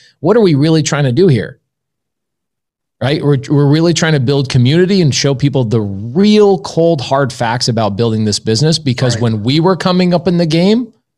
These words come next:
Speaker 1: right? And we still are, both you and I are still
Speaker 2: Yep.
Speaker 1: coming up in the game, you know, which is kind of fun to think about. You know, it's, we're n-, by no means at the top of, of Mount Everest, right? We got a long ways to go, like, to become, like, the goats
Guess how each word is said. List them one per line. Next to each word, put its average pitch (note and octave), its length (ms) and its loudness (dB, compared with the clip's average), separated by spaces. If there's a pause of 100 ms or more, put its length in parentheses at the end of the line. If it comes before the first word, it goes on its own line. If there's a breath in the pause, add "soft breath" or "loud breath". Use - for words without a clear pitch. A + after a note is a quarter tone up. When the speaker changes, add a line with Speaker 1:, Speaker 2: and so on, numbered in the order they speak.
(640)
Speaker 1:
right? C3+ 180 -2
And C#3 80 2
we E3 120 4
still F3 400 -2
are, C#3+ 180 2
both C#3+ 340 -2
you D3+ 180 2
and C3+ 80 -2
I C3+ 160 -2
are B2+ 180 0
still - 380 0
Speaker 2:
Yep. C3 100 -2
Speaker 1:
coming B2 400 -2
up B2 180 -4
in A2 120 -2
the G2+ 60 -6
game, G#2+ 520 -4
you B2 120 0
know, G#2 160 -2
which A2+ 220 -4
is G#2 80 -4
kind B2 220 -2
of - 40 -6
fun A2 300 -4
to G#2 60 -6
think A#2 260 -4
about. F3+ 400 -2 (880 soft breath)
You C#3+ 60 0
know, C#3+ 80 2
it's, C#3+ 220 -2
we're D3+ 160 2
n-, F3 240 2
by D#3 160 0
no D#3 260 2
means D#3+ 320 2
at A#2+ 80 0
the A#2+ 80 -2
top B2+ 300 -4
of, A#2 180 -2
of A#2 180 -2
Mount A#2 240 0
Everest, C3 360 -2
right? A#2+ 120 0
We D#3+ 60 2
got C#3+ 140 0
a A2+ 40 0
long B2+ 320 0
ways B2 260 0
to A2+ 100 -2
go, C#3 260 2
like, G2+ 300 -6
to B2 100 -2
become, B2 460 -2
like, G2+ 240 -4
the G2 100 -6
goats B2+ 560 -4